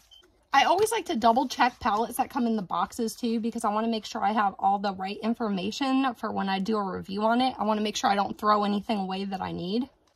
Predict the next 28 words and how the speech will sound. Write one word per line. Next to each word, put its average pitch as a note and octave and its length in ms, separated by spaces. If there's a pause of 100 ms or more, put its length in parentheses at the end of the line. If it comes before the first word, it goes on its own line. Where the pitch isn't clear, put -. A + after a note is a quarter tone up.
But B3 140
this F4 180
is F#4+ 100
a F#4 80
palette C4+ 340
from C4+ 180
Ofra, B3 420
and A3+ 80
it's G#3 140
called A#3 280
the G3+ 440
Signature D4+ 540
Palette C#4+ 420
in A3+ 180
the F#3+ 380
style A3 420
Symphony. G3+ 640 (1120)
And G#3+ 200
that's B3 180
really A3+ 200
pretty. G#3+ 280
I'm G#3 60
gonna A3 220
put A3+ 160
this A3 180
in G#3+ 180
the F#3+ 260
higher G#3 380